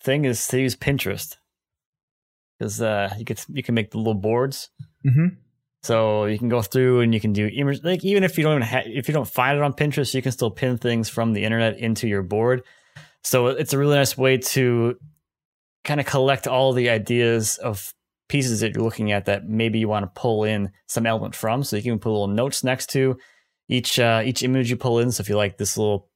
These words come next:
Speaker 1: piece of this one, you can note that in your, on your board, and you can just have one way to look at all the little things that you're sort of being inspired by for that one piece.
Speaker 2: Nice. I like that idea.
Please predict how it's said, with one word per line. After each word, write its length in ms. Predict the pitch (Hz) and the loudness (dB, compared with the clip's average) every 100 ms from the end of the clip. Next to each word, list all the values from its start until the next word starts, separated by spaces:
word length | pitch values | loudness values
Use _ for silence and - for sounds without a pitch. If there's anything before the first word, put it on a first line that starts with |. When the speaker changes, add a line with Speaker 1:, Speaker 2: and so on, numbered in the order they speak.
| - | -10
Speaker 1:
piece 220 | 127 117 | -6 -2
of 60 | 107 | -2
this 160 | 107 | -2
one, 180 | 107 107 | 0 0
you 80 | 95 | 0
can 120 | 98 | -2
note 180 | 104 101 | -2 -2
that 160 | 98 95 | -2 -2
in 140 | 95 | -2
your, 280 | 92 90 - | -2 -6 -6
on 120 | 107 101 | -6 -4
your 100 | 92 | -4
board, 460 | 110 107 101 92 - | -2 0 -2 -4 -4
and 100 | 113 | -4
you 80 | |
can 100 | 110 | -2
just 220 | 113 - - | -4 -4 -8
have 200 | - 127 | -6 -4
one 300 | 117 131 139 | 0 2 2
way 100 | 131 120 | 2 2
to 60 | |
look 200 | 117 117 113 | 2 0 -2
at 80 | |
all 220 | - 123 117 | -2 -2 0
the 60 | |
little 160 | 117 104 | 0 -2
things 360 | - 113 107 | 0 0 2
that 200 | 104 - | -2 -2
you're 240 | 107 101 92 _ _ _ - | -2 -2 -4 _ _ _ -10
sort 240 | - 117 | -2 0
of 240 | 107 95 - _ _ _ 120 | 0 -2 -10 _ _ _ 0
being 180 | 123 | 2
inspired 480 | 113 98 - 113 101 | 2 0 0 2 2
by 200 | 98 95 | 0 -2
for 180 | 90 101 | -2 -4
that 140 | 95 | -2
one 180 | 90 92 | -2 -6
piece. 400 | 92 90 - - _ _ _ _ _ - - | -6 -6 -6 -12 _ _ _ _ _ -12 -6
Speaker 2:
Nice. 360 | 202 104 - - _ _ _ _ _ _ _ _ _ _ _ - | -4 -2 -6 -8 _ _ _ _ _ _ _ _ _ _ _ -8
I 40 | 127 | -4
like 140 | 123 | -2
that 100 | 120 | -2
idea. 300 | 110 107 107 | -4 -4 -6